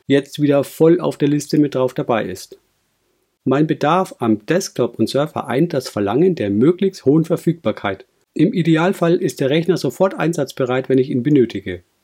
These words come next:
Das könnte ich niemals mit rollenden Distributionen so abbilden wie mit L-T-S-Distributionen.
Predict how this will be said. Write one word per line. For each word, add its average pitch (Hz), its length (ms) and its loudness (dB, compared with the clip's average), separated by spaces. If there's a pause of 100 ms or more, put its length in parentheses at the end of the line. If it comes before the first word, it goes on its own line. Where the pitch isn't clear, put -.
Das 143 380 -4
könnte 139 320 2
ich 117 180 -2
niemals 156 640 2
mit 127 200 2
rollenden 160 320 4
Distributionen 139 920 0
so 170 320 0
abbilden 131 500 4
wie 127 80 -2
mit 131 180 0
L-T-S-Distributionen. 110 1500 -4